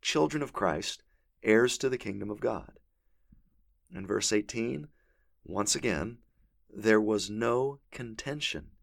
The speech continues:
in the land." Do you see that emphasis there? Therein lies one of the greatest secrets to happiness.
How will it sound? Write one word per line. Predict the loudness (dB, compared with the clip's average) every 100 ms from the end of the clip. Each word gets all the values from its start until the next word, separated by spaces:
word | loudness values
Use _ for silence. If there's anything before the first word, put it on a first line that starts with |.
| _
in | -8 -6
the | -4
land." | -8 -10 -16 -20 -20 _ _ -16 -16 -18 _ _ _ _ _ _ _ _ -20 -14 -6
Do | -2
you | 4
see | 6 6 4
that | 2 2
emphasis | 0 0 2 2 4
there? | 4 4 -2 _ -20 -20 -20 -20 _
Therein | -14 8 10 10 10 8 6
lies | 6 8 8 6 2
one | 2
of | 2 0
the | -2
greatest | -2 0 2 2 0 2
secrets | 4 4 4 0 0
to |
happiness. | 0 -2 -4 -10 -8 -8